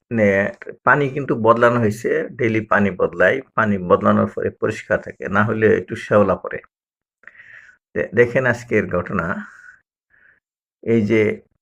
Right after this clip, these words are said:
এখানে এই যে বড় যেটা হয়েছে লম্বা, ওর মাথায় একটা পাতার মতো বের হচ্ছে। পাতা প্রশস্ত হবে দু একদিনের মধ্যেই, প্রশস্ত হওয়া শুরু করছে, আর অন্যটাতে মাত্র ছোট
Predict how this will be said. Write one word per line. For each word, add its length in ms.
এখানে 520
এই 220
যে 200
বড় 420
যেটা 260
হয়েছে 380
লম্বা, 580
ওর 160
মাথায় 480
একটা 180
পাতার 420
মতো 420
বের 200
হচ্ছে। 260
পাতা 280
প্রশস্ত 540
হবে 320
দু 120
একদিনের 320
মধ্যেই, 300
প্রশস্ত 380
হওয়া 140
শুরু 320
করছে, 340
আর 160
অন্যটাতে 600
মাত্র 360
ছোট 340